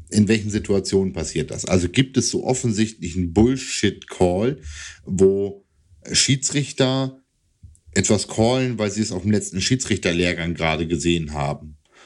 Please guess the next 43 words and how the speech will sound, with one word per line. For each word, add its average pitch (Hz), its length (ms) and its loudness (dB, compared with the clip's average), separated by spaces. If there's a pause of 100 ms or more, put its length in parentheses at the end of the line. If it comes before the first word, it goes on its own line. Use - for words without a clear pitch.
(160)
Oder 98 280 2
weil, 98 400 0
äh, 92 260 -2 (140)
es - 180 -6
wie 101 180 0
irgendwelche, 98 840 0 (360)
äh, 80 580 0
äh, 90 140 -4
Things 117 260 2
to 107 140 -2
watch, - 720 -2
äh, 90 120 4
bei 82 400 0
den, 95 360 -2
zwischen 107 220 0
den 95 120 2
Refs 110 320 -2
gab 92 220 0
mit, 85 100 -6
„Oh, 107 160 2 (120)
heute 123 280 0
achten 110 340 -2
wir 98 80 2
mal 98 200 0
mehr 98 320 -2
auf 90 180 -2
das 110 220 0
und 90 160 -2
das 85 160 -2
und 82 160 -2
das 113 140 0
und 90 120 -2
das, 78 140 -2
auf 76 160 -4
Holdings 101 540 2
oder 82 320 -4
auf - 760 -6
Offensive - 540 0
Pass 101 320 0
Interference 98 640 0
Calls 98 480 0
oder 82 180 -2
ähnliches.“ 90 560 0